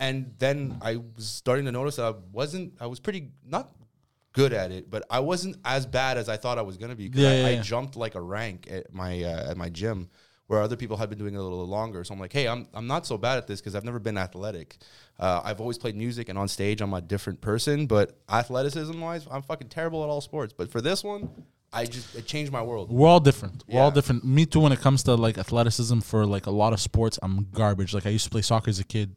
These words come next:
Speaker 2: I couldn't run for shit, bro. But when I started boxing,
Speaker 1: Oh my God, dude.
Speaker 2: it was, I was flying. And for a big guy, I was able to move, man.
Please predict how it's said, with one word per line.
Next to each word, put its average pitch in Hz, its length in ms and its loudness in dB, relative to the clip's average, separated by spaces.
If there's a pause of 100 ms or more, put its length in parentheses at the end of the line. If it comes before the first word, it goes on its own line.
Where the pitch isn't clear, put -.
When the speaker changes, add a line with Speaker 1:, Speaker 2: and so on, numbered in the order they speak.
(140)
Speaker 2:
I 98 120 -4
couldn't 95 280 0
run 95 180 -2
for - 160 -12
shit, - 680 0
bro. 76 200 -6 (540)
But 120 180 0
when 117 140 2
I 131 100 4
started 127 380 6
boxing, 170 580 2 (840)
Speaker 1:
Oh 120 120 2
my 107 140 -6
God, 110 320 0
dude. 98 360 -10
Speaker 2:
it 143 120 6
was, 131 560 8
I 113 60 4
was 117 200 2
flying. 113 440 4 (500)
And 147 160 10
for 143 180 10
a 135 60 12
big 143 300 6
guy, 135 240 6
I 113 80 4
was 107 140 6
able 113 200 6
to 98 200 0
move, 95 480 0
man. 87 220 -2